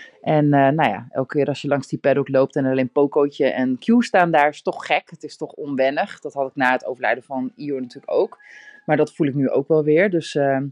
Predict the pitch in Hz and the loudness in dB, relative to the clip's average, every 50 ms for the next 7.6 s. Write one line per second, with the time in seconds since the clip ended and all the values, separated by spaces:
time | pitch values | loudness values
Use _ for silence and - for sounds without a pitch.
0 | - _ _ 202 202 160 120 113 113 135 131 135 135 135 - 127 127 123 123 120 | -12 _ _ -6 -4 -4 -4 -4 -2 0 0 0 0 0 -2 -4 -4 -4 -4 -4
1 | 120 120 120 123 123 - - - - 135 131 - - 143 135 127 127 131 151 - | -6 -6 -6 -8 -10 -12 -12 -2 2 2 2 2 2 2 4 4 4 2 0 0
2 | - 139 120 - - 147 135 139 - 151 208 - - - _ _ _ _ _ - | -2 -2 -2 -2 -2 -2 0 2 2 2 0 -2 -6 -18 _ _ _ _ _ -20
3 | - - - - _ _ _ - 170 170 165 - 190 180 185 - 190 190 185 170 | -20 -20 -20 -20 _ _ _ 0 0 0 2 4 2 2 4 4 2 2 2 4
4 | 175 170 165 165 180 190 - - - 240 - - 135 147 151 147 139 123 117 123 | 4 4 4 6 4 2 0 -4 -6 -6 -2 0 0 0 0 0 -2 -2 -2 -2
5 | 123 - - - 123 123 - - - - - - - _ _ _ _ _ _ _ | -4 -6 -8 -6 -6 -8 -8 -12 -16 -16 -16 -18 -20 _ _ _ _ _ _ _
6 | - - - 156 131 117 113 - - - - - 175 175 180 190 190 180 - 170 | -16 -2 2 4 4 4 4 2 -2 -8 -2 2 4 4 6 4 2 2 0 -4
7 | 143 - 143 135 139 135 127 127 127 127 123 | 0 2 4 4 4 4 2 2 0 -2 -4